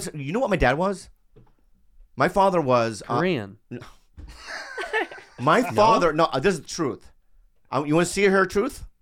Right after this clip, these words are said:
Speaker 2: <laughs>
Speaker 1: My dad was, um, a professional boxer in Korea. Do you know that? His, his record was oh and eight. He never won anything. <laughs> He really did.
Speaker 2: I know, I could
Speaker 1: Right?
Speaker 2: tell.
Speaker 1: Oh and eight, never won anything, right?
Speaker 2: Yeah.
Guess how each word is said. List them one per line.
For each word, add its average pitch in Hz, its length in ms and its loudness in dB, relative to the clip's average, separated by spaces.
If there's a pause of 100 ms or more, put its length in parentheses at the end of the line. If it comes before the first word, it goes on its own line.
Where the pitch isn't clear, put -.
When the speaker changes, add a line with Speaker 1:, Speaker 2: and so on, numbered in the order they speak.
(140)
Speaker 2:
<laughs> - 320 -6
Speaker 1:
My 160 240 2
dad 156 420 4
was, 131 440 2 (400)
um, 117 400 4 (120)
a 120 80 -2
professional 160 440 0
boxer 113 420 0
in 107 220 -8
Korea. 104 420 -10 (760)
Do - 60 -20
you 107 60 -10
know 110 100 -4
that? 151 260 -8 (280)
His, 151 200 -2 (460)
his 135 240 0
record 139 340 0
was 117 360 0 (360)
oh 147 200 4
and 127 100 -2
eight. 117 220 -6
He 101 80 -12
never 113 180 -2
won 107 180 -6
anything. 82 320 -14 (360)
<laughs> 339 960 2 (880)
He 123 120 -4
really 147 160 0
did. 120 240 -2
Speaker 2:
I 135 160 2
know, 175 160 2
I 135 80 2
could 127 100 -2
Speaker 1:
Right? 120 80 0
Speaker 2:
tell. 135 180 4
Speaker 1:
Oh 151 120 4
and 156 100 2
eight, 123 260 -2
never 120 220 -2
won 139 160 2
anything, 101 360 -4
right? 98 160 -2
Speaker 2:
Yeah. 98 100 -6